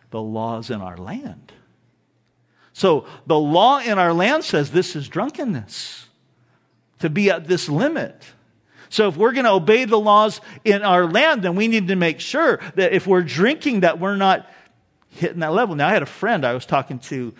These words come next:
uh, a while back, and he was at a wedding, and he had been, he had been drinking. And he told me that, and this is afterwards, he told me that, um, he decided to have his wife drive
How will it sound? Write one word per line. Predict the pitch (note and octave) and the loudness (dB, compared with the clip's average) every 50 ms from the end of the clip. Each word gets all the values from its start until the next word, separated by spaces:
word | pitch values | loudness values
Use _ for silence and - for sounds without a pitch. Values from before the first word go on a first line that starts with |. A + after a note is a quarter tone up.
| - - - - - _ _ - | -20 -20 -20 -20 -20 _ _ -4
uh, | C3+ C3 C3 - | -2 -2 0 0
a | C#3+ | 0
while | C3 C#3 C#3 C#3 C3+ C3 | 2 4 4 4 2 0
back, | B2 C#3+ C#3 C3+ C#3+ C#3+ - | 0 0 0 0 0 -2 -4
and | D3 A#2+ A2 G#2+ G#2 - _ _ _ _ _ _ _ _ _ _ _ _ _ _ - | -6 -6 -6 -10 -12 -16 _ _ _ _ _ _ _ _ _ _ _ _ _ _ -8
he | - D3+ F3 | -4 -2 0
was | E3+ E3 C#3+ | 0 2 2
at | E3 D3+ C#3 | 2 2 0
a | C3 | 0
wedding, | B2+ C#3+ E3+ F#3 E3 C#3 C3+ | 0 0 2 2 0 -2 -4
and | C3 A#2+ | -8 -8
he | - D3 D3+ | -4 -2 -2
had | D3 B2+ G#2+ | -2 -2 -4
been, | A#2 B2 A#2 A2 G#2+ G#2+ G#2 G2+ _ _ _ _ _ _ | -6 -6 -4 -4 -6 -6 -8 -10 _ _ _ _ _ _
he | _ D3 | _ -8
had | C#3+ B2 G#2 | -8 -8 -8
been | A#2 A2+ A2 | -8 -10 -6
drinking. | - E3+ B3 - - G#3 - - _ _ _ _ _ _ _ _ _ _ _ _ _ _ _ _ _ - - - | -6 -6 -8 -8 -12 -18 -20 -20 _ _ _ _ _ _ _ _ _ _ _ _ _ _ _ _ _ -20 -8 -4
And | E3 F3+ | -2 -2
he | F3+ F3+ | -2 -2
told | D#3+ - - A#3 C#4 E4 E4+ C4 | -4 -4 -2 0 0 0 0 -2
me | G#3 D#3+ C#3+ C#3+ D3 D3 | -2 -2 -2 -2 -2 0
that, | C3 D3 C#3 C3+ C#3 C#3 C#3 | 2 2 2 4 2 0 0
and | D3+ D3+ | -4 -8
this | E3+ C3+ - | -10 -8 -8
is | C#3 - | -4 -2
afterwards, | D3+ D3+ G3+ G#3 - - C#3+ A#2+ A#2 A#2+ B2 | 0 0 0 0 -4 -8 -8 -6 -6 -6 -6
he | - D#3 | -8 -8
told | D3 - F3+ G3 G3+ G3 | -4 -2 -2 -2 -2 -4
me | F3+ E3 C#3 | -6 -6 -6
that, | B2 D3 C#3 C3 B2+ - - - - - - - _ | -2 0 0 0 -2 -4 -10 -18 -20 -20 -20 -16 _
um, | - D3+ C#3+ C#3 C3+ C3 B2+ B2 B2+ | -4 -2 0 2 2 2 2 0 -4
he | B2+ - F3 F#3 F#3 | -4 -2 -2 -2 0
decided | D3+ E3+ - - - E3 D#3 D#3+ D#3+ D#3 D3+ | 0 -2 -2 0 2 2 2 0 -2 -4 -2
to | D#3+ | -2
have | C#3+ D3 C#3 | -2 -2 -2
his | C3+ C#3+ C3 A#2+ - - - | -4 -8 -10 -10 -12 -14 -16
wife | B2 A#2+ C3 C#3 D3 F3 F3 E3+ - - | -14 -4 0 0 2 2 0 -4 -8 -12
drive | - D3 C#3 B2+ B2 B2+ A2+ G#2+ - - - | -6 -4 -2 -2 -2 -4 -6 -10 -18 -20 -20